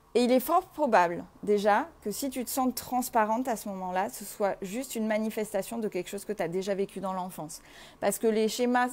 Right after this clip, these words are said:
qui se reproduisent en permanence, euh, sont des choses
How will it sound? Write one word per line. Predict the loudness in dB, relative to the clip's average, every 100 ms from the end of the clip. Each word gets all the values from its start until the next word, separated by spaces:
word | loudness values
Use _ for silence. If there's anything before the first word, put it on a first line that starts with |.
| -4
qui | -6 -4
se | -2
reproduisent | 0 0 0 0
en | -2
permanence, | -2 -2 -2 0 -2 -4 -12 -20 -20 -16 -2
euh, | 2 2 0
sont | -2 0 2 2 2
des | 0
choses | 2 0 0